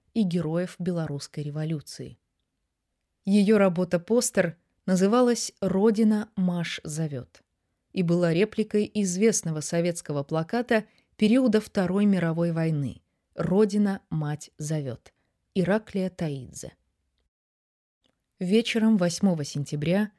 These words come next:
в Минске несколько сотен человек, главным образом женщин, вышли поддержать Марию Колесникову. Неизвестные в балаклавах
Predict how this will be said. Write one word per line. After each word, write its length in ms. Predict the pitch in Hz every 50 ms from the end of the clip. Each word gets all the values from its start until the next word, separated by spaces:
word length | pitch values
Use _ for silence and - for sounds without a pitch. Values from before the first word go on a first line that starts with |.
| _ _ _ _ _ _ _
в 160 | 185 170 170
Минске 560 | 196 208 226 240 240 - - - - 226 220 -
несколько 600 | 190 185 190 208 214 208 - - 170 165 - 160
сотен 400 | 156 - - 196 185 - - 151
человек, 640 | 143 - - 156 156 151 160 190 233 247 247 - - _ _ _ _ _ _ _
главным 540 | - 190 196 214 220 214 180 165 165 165 165
образом 460 | 160 151 143 139 143 143 147 147 147
женщин, 560 | 147 170 190 208 214 202 - - 214 202 196 - _ _ _ _ _ _
вышли 340 | 196 240 254 247 - 240 233
поддержать 800 | 226 - 233 214 190 185 220 220 202 180 165 175 175 180 180 -
Марию 360 | 208 190 165 151 143 139 135
Колесникову. 840 | - - 151 139 123 110 - - - 135 - - - - 110 104 - _ _ _ _ _ _ _ _ _ _ _ _ _
Неизвестные 720 | 190 196 202 202 185 180 196 208 170 - - 165 160 151
в 60 | 147 -
балаклавах 760 | 165 160 165 165 - - 202 202 226 233 262 247 - -